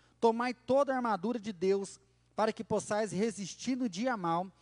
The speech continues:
e depois de teres vencido tudo, permanecer inabaláveis. Estai, pois, firmes, cingindo-vos com a verdade, e vestindo-vos da couraça da justiça. Calçai os pés com a preparação do evangelho da paz,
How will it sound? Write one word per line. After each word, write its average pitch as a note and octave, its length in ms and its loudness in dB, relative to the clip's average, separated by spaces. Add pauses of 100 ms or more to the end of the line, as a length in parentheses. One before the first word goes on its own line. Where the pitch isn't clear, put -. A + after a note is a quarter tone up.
(120)
e G3+ 80 -4
depois A#3+ 380 4
de A#3 80 -8
teres A#3+ 280 -2
vencido A3 500 -4
tudo, C4+ 440 2
permanecer A3 920 2
inabaláveis. A3 1080 0 (520)
Estai, B3+ 360 4
pois, A#3+ 380 2
firmes, A#3 360 2
cingindo-vos G#3 720 0
com G#3+ 120 -4
a G#3 80 2
verdade, E3+ 640 0 (300)
e G3+ 80 0
vestindo-vos G#3+ 640 2
da F#3+ 120 4
couraça G3 640 2
da G#3 140 -2
justiça. D3+ 500 -10 (380)
Calçai A#3 420 4
os - 240 0
pés A3+ 480 2
com - 100 -8
a F3+ 60 -2
preparação G3 760 0
do G#3 80 6
evangelho F#3 520 2
da E3+ 120 0
paz, F3+ 600 -2